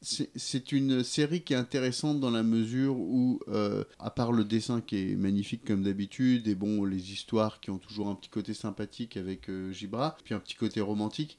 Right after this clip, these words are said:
il y a aussi le côté, euh, pensée un peu profonde, parce qu'au bout du compte, euh, quelque chose qui caractérise quand même les conflits du vingtième siècle, c'est, euh, le fait qu'il y a l'idéologie qui est venue se greffer à,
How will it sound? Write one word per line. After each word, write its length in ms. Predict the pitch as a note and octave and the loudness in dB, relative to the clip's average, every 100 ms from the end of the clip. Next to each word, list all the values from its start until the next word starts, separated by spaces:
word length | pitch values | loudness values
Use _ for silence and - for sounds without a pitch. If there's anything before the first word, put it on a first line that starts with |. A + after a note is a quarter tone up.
| - | 0
il 60 | |
y 40 | A#2+ | 4
a 60 | |
aussi 580 | A#2+ A#2 - D3+ D3+ C#3+ - - | 6 4 0 0 0 -2 -8 -2
le 160 | A#2+ | 0
côté, 580 | A2+ B2 - C3+ C#3 C#3 | 2 0 2 2 4 4
euh, 800 | A#2 A2 G#2+ G#2 G#2 G#2 G#2 G#2 - | 4 4 2 0 -2 -2 -2 -4 -2
pensée 540 | C3 B2+ - C#3+ C#3 | 0 0 2 2 4
un 100 | C3 | 4
peu 180 | A2+ B2+ | 2 0
profonde, 400 | A#2 B2 - D#3 | -2 -6 -2 -2
parce 120 | B2 | -2
qu'au 140 | - B2 | 0 0
bout 100 | B2 | 0
du 100 | B2+ | -2
compte, 280 | D#3 D#3 C3+ | 0 0 2
euh, 300 | A2 G#2 G#2 - | 2 2 -2 -4
quelque 140 | A#2+ | -6
chose 180 | - C3 | -2 -4
qui 140 | - A#2 | -4 -2
caractérise 540 | A#2 G#2 A2 A#2 A#2 | 0 0 0 0 0
quand 100 | A#2+ | 0
même 160 | A2 A2 | 2 2
les 60 | |
conflits 360 | G2+ G#2+ - A#2+ | 0 -4 -4 -4
du 100 | G#2 | -2
vingtième 360 | G2+ G#2 G#2+ G2+ | -2 -2 0 -2
siècle, 420 | - D3 D3 G2 - | 0 0 0 -6 -8
c'est, 300 | - - A#2+ | -8 4 8
euh, 160 | A#2 G#2+ | 8 8
le 120 | G#2+ | 4
fait 300 | G#2+ C3+ B2+ | 2 0 0
qu'il 440 | - A#2+ A2 G#2 G#2 | 2 4 4 4 2
y 60 | |
a 60 | G#2 | 0
l'idéologie 720 | G#2 G#2 A2 G#2+ A2 A#2 C3 | 0 0 0 2 0 0 -4
qui 140 | - G#2 | -2 -2
est 40 | |
venue 240 | F#2+ G#2 | -2 -4
se 180 | A2 - | -4 -4
greffer 640 | G2 G2 G2+ - A2+ B2 G#2+ | -4 -2 -2 -2 -2 0 0
à, 680 | F#2 F2+ F2+ F#2+ F2 - | 0 -2 -2 -4 -4 -8